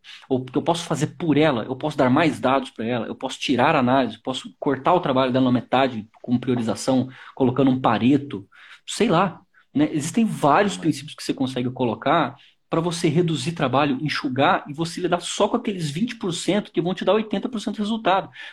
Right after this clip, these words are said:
Speaker 1: Porque a gente não vai conseguir fazer tudo. Principalmente no planejamento estratégico. A gente vai analisar todas as opções viáveis, né? Antes de fazer um planejamento estratégico, você vai fazer um T C C. Você vai fazer um, uma tese de mestrado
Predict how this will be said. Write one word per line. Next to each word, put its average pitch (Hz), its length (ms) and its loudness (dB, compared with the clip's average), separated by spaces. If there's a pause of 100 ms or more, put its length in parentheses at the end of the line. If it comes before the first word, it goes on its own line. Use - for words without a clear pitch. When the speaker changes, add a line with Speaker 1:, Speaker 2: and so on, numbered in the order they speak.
Speaker 1:
Porque 170 160 0
a 202 40 6
gente 220 120 0
não 262 120 4
vai 190 120 4
conseguir 220 280 -6
fazer 147 180 0
tudo. 117 320 -2 (420)
Principalmente 294 300 2
no 392 80 2
planejamento 359 240 2
estratégico. 202 600 0 (220)
A 151 60 -2
gente 180 140 -2
vai 185 80 4
analisar 175 340 2 (140)
todas 254 320 4
as 175 80 -2
opções 180 440 0
viáveis, 131 640 0 (600)
né? 143 220 2
Antes 165 160 4
de - 60 -6
fazer 151 120 0
um 160 60 0
planejamento 139 320 0
estratégico, 160 480 -2
você - 80 -18
vai - 60 -2
fazer 233 140 2
um 302 60 4
T 370 100 2
C 415 140 0
C. 339 320 0 (880)
Você - 80 -14
vai 180 80 0
fazer 220 40 4
um, 240 320 4
uma 196 140 2
tese 196 440 2
de 156 60 -2
mestrado 156 600 2